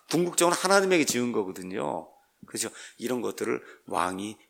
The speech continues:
끊어버리셔야 됩니다." 하고 다니엘이 조언한 내용이 이 안에 들어있는 거예요. 여러분,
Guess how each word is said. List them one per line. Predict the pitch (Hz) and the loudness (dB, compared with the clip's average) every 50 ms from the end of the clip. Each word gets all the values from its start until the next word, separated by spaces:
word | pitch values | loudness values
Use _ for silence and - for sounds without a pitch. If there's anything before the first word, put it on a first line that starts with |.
| _ - | _ -2
끊어버리셔야 | - 185 170 160 156 139 - - - 110 113 120 110 - 117 117 113 | 0 2 4 4 2 0 0 -4 -4 -2 0 0 0 0 0 0 -2
됩니다." | - 101 101 95 95 98 101 98 | -4 -6 -6 -8 -8 -8 -10 -8
하고 | 92 101 101 107 110 113 101 - - _ _ _ _ _ _ _ _ _ _ _ | -8 -8 -6 -4 -4 -4 -4 -6 -12 _ _ _ _ _ _ _ _ _ _ _
다니엘이 | - - 104 104 104 104 101 98 95 110 107 - - - _ _ | -8 -6 -4 -2 -2 -2 -2 0 -2 -2 -4 -6 -10 -18 _ _
조언한 | - - 101 107 110 117 131 139 143 135 131 131 120 | -10 -8 -4 -2 0 0 2 2 0 0 0 -2 -2
내용이 | 107 98 98 110 110 101 | -2 -2 -2 -2 -2 -2
이 | 95 | -4
안에 | 87 90 90 90 | -4 -6 -6 -8
들어있는 | - - 104 107 107 107 104 110 107 | -10 -8 -8 -8 -8 -8 -8 -10 -10
거예요. | 104 107 90 82 85 87 87 87 98 101 95 90 87 _ _ _ _ _ _ _ _ _ _ _ _ _ _ _ _ _ _ _ _ _ _ _ _ _ _ _ _ _ _ - - - - - - | -10 -10 -10 -10 -12 -14 -14 -14 -14 -14 -14 -16 -18 _ _ _ _ _ _ _ _ _ _ _ _ _ _ _ _ _ _ _ _ _ _ _ _ _ _ _ _ _ _ -20 -20 -20 -16 -6 -2
여러분, | 120 117 113 101 107 98 - | 0 0 0 0 -4 -8 -10